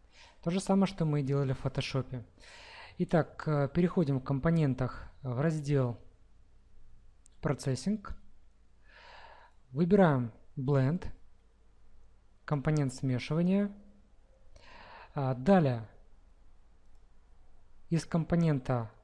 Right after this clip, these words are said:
а, Flip перетаскиваем стрелочку, а, в Blend компонент, а, в ячейку Foreground. Так, теперь выделяем вот этот компонент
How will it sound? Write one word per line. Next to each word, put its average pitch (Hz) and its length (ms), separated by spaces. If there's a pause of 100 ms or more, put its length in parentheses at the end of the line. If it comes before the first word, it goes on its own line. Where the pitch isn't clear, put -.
(160)
а, 139 180
Flip 233 400 (140)
перетаскиваем 147 640
стрелочку, 202 800 (480)
а, 135 160
в 123 80
Blend 139 500
компонент, 220 680 (1200)
а, 135 180
в 120 60
ячейку 196 600 (300)
Foreground. 151 680 (2000)
Так, 160 320
теперь 190 480
выделяем 156 580
вот 131 140
этот 127 220
компонент 135 600